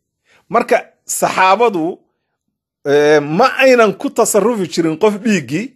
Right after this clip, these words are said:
ilaa in ama la idmo ama la xukumo maahe, la iskama dili jirin dadka. Ha, nebiguna ma amrin munaafiqiinta in la laayo,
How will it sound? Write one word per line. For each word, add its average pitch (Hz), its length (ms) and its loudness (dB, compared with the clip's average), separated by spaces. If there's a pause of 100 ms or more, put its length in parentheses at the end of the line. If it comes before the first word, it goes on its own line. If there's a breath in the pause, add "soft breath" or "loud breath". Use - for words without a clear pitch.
(540)
ilaa 190 580 6
in 202 280 -8
ama 151 260 -6
la 143 140 -6
idmo 156 420 -6
ama 160 180 -2
la 151 120 0
xukumo 233 360 0
maahe, 196 560 0
la 131 80 -4
iskama 190 280 0
dili 233 220 -2
jirin 147 260 -6
dadka. 170 400 0 (560)
Ha, 131 240 0 (400 soft breath)
nebiguna 233 520 0
ma 220 180 -4
amrin 190 300 -4
munaafiqiinta 170 640 -6
in 170 80 -6
la 156 80 2
laayo, 131 520 0